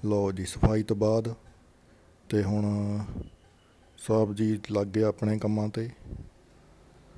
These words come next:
ਲਓ ਜੀ, ਉਹ ਚੱਕ ਲਈ।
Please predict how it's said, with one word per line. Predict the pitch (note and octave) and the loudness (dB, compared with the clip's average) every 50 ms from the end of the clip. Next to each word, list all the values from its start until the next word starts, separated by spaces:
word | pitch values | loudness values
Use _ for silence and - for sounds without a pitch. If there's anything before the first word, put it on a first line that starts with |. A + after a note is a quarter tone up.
| - - - - - - - - | -18 -16 -16 -18 -18 -14 -8 -4
ਲਓ | F#2 F#2 F#2 F#2 F#2 | -2 -2 0 -2 -2
ਜੀ, | F2+ F2 F2+ F2+ F#2 - - - - - - - - - - - - - - - - - - - - - - - - - - - - - - - | -4 -8 -10 -12 -12 -12 -14 -14 -14 -14 -16 -18 -20 -20 -20 -20 -20 -20 -20 -20 -20 -20 -20 -20 -20 -20 -20 -20 -20 -20 -20 -20 -20 -20 -8 -4
ਉਹ | - G2+ G#2 A2 | 0 0 0 0
ਚੱਕ | G#2 - A2 G2+ - - | 0 0 -2 -2 -2 -2
ਲਈ। | G#2 F#2+ G2+ G2 | -2 -2 -2 -2